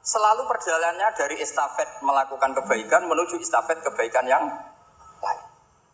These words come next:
Makanya orang mukmin kata Rasulullah sallallahu alaihi wasallam, "Fal mu'min bina hasanaten."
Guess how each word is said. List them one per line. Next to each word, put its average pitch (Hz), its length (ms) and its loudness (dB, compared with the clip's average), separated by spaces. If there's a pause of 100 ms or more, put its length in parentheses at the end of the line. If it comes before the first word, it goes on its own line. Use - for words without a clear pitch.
(300)
Makanya 175 320 0
orang 170 160 0
mukmin 160 240 -2
kata 180 240 2
Rasulullah 143 400 0
sallallahu 135 560 0
alaihi 117 160 0
wasallam, 120 560 0
"Fal 117 240 0
mu'min 143 480 -2
bina 113 320 -2
hasanaten." 104 640 -2